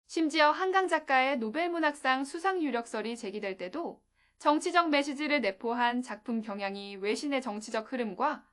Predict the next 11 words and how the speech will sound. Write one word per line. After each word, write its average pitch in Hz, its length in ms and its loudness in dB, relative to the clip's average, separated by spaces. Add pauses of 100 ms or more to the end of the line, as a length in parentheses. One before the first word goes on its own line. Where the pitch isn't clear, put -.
(100)
부합한 359 500 0
결과 277 540 2
아니냐는 226 480 0
해석이 285 340 -4
있었다. 214 500 -10 (800)
물론 262 480 4
그녀의 226 500 2
문학적 269 460 -2
성취는 247 560 -2
인정되어야 220 720 0
한다. 196 460 -8